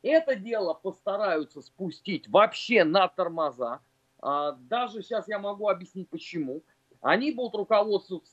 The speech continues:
тем, что девятого мая, девятое мая в России прошло.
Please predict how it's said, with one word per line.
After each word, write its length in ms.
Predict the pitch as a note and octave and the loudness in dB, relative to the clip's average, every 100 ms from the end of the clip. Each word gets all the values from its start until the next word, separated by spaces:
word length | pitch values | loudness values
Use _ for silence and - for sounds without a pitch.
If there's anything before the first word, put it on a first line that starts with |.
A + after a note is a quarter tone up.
| - | -6
тем, 240 | G#3 E3 | -4 -4
что 440 | - - F3 D#3 | -4 0 2 2
девятого 580 | C#3 F3+ A#3+ B3 F#3 E3 | 2 2 2 2 2 0
мая, 580 | E3 E3+ D#3 C#3+ C3 B2 _ _ _ | 2 2 2 2 -2 -6 _ _ _
девятое 520 | C#3+ G#3 A#3+ G#3+ G3+ | -2 2 2 2 -2
мая 360 | F#3+ F#3 D3+ C3+ | -2 -2 -2 -2
в 40 | |
России 460 | E3 F3+ - E3 C#3+ | -2 -4 -8 -12 -10
прошло. 800 | - G3+ A3+ - D#3+ C3 C3 | -6 -2 -2 -4 -8 -8 -8